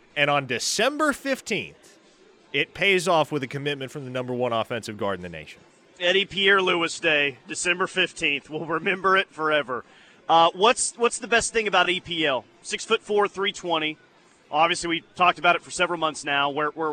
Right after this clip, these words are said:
Speaker 2: Rivals has him ranked in the top thirty. Uh, impressive track times as well, but what's,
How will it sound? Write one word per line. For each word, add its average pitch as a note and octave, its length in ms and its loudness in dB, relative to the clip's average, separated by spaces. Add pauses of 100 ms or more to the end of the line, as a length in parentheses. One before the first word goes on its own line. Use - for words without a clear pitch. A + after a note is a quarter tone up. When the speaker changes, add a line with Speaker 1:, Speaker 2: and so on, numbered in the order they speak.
Speaker 2:
Rivals D#3 400 2
has D3 240 -2
him C3 120 -12
ranked C3+ 320 -6
in C#3 60 -8
the C3 80 -10
top C#3+ 260 -2
thirty. C3+ 440 -4 (440)
Uh, D3+ 280 6
impressive F#3+ 560 2
track F#3 340 2
times G#3 440 2
as D#3+ 140 -6
well, G3+ 300 4
but F3+ 180 -4
what's, G3 600 2